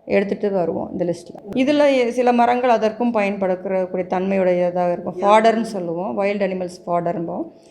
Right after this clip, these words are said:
Speaker 1: இதுலயும் சில மரங்கள் அந்த மாதிரியான ரகங்களை சேர்ந்ததா இருக்கு. ஆனா, பொதுவாவே வைல்ட் அனிமல் கிராப் அப்படிங்கிறது பார்த்தீங்கன்னா,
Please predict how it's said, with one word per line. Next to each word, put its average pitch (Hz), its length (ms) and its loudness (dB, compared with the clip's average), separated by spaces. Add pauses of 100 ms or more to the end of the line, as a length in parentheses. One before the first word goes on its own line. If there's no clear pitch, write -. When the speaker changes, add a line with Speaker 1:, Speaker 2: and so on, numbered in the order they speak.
(140)
Speaker 1:
இதுலயும் 254 240 4
சில 247 220 0
மரங்கள் 202 340 0
அந்த 180 180 -2
மாதிரியான 180 400 -2
ரகங்களை 170 380 -2
சேர்ந்ததா 170 340 -4
இருக்கு. 208 360 -8 (280)
ஆனா, 262 220 2
பொதுவாவே 269 520 6
வைல்ட் 240 300 4
அனிமல் 240 580 0
கிராப் 220 280 0
அப்படிங்கிறது 208 480 -4
பார்த்தீங்கன்னா, 208 460 -4